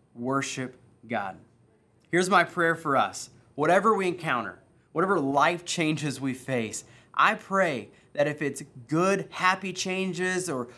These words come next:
or changes that bring anger or sorrow, that whatever we face, we're able to take them to God, to the kingdom of God, and say, "You are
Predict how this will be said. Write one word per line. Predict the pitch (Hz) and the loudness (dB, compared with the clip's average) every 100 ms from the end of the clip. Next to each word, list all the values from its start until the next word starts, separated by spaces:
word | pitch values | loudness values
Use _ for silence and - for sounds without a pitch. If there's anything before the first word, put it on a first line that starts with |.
| - | -14
or | 139 131 131 | -4 -2 -2
changes | - - - 190 196 180 160 | -6 -6 -2 0 0 -4 -6
that | 160 | -8
bring | 151 165 160 - | -2 0 0 -2
anger | 170 190 180 156 | -2 0 2 2
or | 120 | 0
sorrow, | - - 160 175 185 185 180 - _ _ | -2 2 4 6 6 2 0 -10 _ _
that | 139 110 | -4 -2
whatever | 147 156 185 196 202 | 0 4 4 4 -2
we | 190 180 | -4 -8
face, | - 147 107 90 - - - _ _ - | -8 -6 -6 -8 -10 -10 -14 _ _ -8
we're | 135 156 | 2 4
able | 170 170 147 | 4 2 -2
to | |
take | 135 - 165 165 180 | -6 -4 -4 -4 -6
them | 175 | -6
to | 175 165 | -6 -8
God, | 135 123 98 95 - _ _ | -4 -4 -4 -8 -14 _ _
to | 151 | -10
the | 143 | -8
kingdom | - - 214 220 220 208 | -10 -8 0 2 2 0
of | 156 | -2
God, | 151 123 104 - _ _ | -2 -2 -4 -10 _ _
and | - | -8
say, | 127 143 131 120 - _ | -4 -2 -2 -4 -10 _
"You | 117 127 196 190 | -10 -2 0 2
are | 127 110 | 2 -2